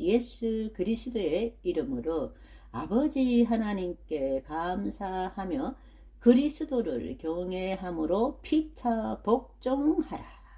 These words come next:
십이월이 되자마자 미국발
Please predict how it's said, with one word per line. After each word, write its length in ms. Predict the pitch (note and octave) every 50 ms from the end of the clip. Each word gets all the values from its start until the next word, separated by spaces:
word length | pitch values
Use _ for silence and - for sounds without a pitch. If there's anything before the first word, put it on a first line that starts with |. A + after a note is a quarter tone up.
| - - - - - - - - - - - - - - - - - - - - - - - - - - -
십이월이 960 | - - - D#4+ D#4 - - - - - A3 A3+ A#3 A3+ A3+ G#3+ G3 E3+ D#3
되자마자 960 | - G3 F#3+ - F3 D3+ D3 C#3 B2+ A#2+ A#2 - F3+ F#3+ G3 F#3 D#3+ D3 - -
미국발 760 | - F3+ G3+ F#3+ E3 C#3+ - - - - C3+ C#3 D3+ F3 -